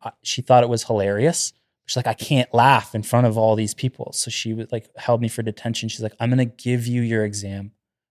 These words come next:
bring it home, write the exam, and bring it back to me. I'm here in, like, whatever,"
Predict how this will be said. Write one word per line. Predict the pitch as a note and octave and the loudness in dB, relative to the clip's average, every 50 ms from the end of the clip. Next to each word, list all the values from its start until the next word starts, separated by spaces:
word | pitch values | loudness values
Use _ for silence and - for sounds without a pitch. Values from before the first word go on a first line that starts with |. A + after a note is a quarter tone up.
| _ _ - | _ _ 0
bring | A2+ A#2+ B2+ | 2 4 4
it | C3 - | 2 0
home, | - - A#2+ A2 G#2+ G#2+ G#2+ A2 - _ _ _ _ _ _ _ _ _ | 0 -2 -2 0 0 -2 -6 -10 -16 _ _ _ _ _ _ _ _ _
write | - A#2 B2 B2 A#2+ - | 2 4 4 4 4 0
the | - B2+ A#2+ | 0 0 0
exam, | A2+ A2 - A2+ G2+ G2 F#2 F#2+ G#2+ - _ _ _ _ _ _ _ _ _ _ - | 0 -2 -4 -4 -4 -4 -6 -8 -12 -14 _ _ _ _ _ _ _ _ _ _ -6
and | A#2+ A2+ - | -4 -2 0
bring | B2 B2+ B2 | 2 2 2
it | A#2 - _ - | 2 0 _ 0
back | - A2 G#2 - _ - - | 2 2 2 0 _ -8 -4
to | - A2+ | -4 -2
me. | G#2+ G2+ G2 G#2 _ _ _ _ _ _ _ _ _ _ _ _ - | -2 -2 -4 -6 _ _ _ _ _ _ _ _ _ _ _ _ 0
I'm | B2 A#2+ A2 | 0 0 0
here | G#2 - - B2 B2 A#2+ | -2 -4 -2 2 4 4
in, | A#2 A2 A2 | 4 4 4
like, | G#2+ G2+ G2+ | 2 0 -2
whatever," | - A#2 A#2+ A#2 A2+ G#2+ G#2+ G#2+ G#2 G#2 A2 | -4 0 2 4 4 4 2 2 -2 -2 -4